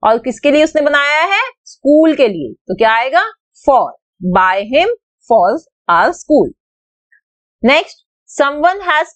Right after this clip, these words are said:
pasted a notice dash the wall। अभी मैंने आपको बताया वॉल क्या है, एक सरफेस है, तो उसके लिए हम यूज करेंगे on।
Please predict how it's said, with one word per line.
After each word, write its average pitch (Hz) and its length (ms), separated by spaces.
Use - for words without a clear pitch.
pasted 311 460
a 220 60
notice 214 600
dash 240 260
the 262 60
wall। 220 240
अभी 208 160
मैंने 247 200
आपको 247 280
बताया 240 440
वॉल 214 400
क्या 233 160
है, 294 200
एक 302 120
सरफेस 196 680
है, - 60
तो 185 80
उसके 185 240
लिए 190 140
हम 196 140
यूज 190 280
करेंगे 208 380
on। 233 140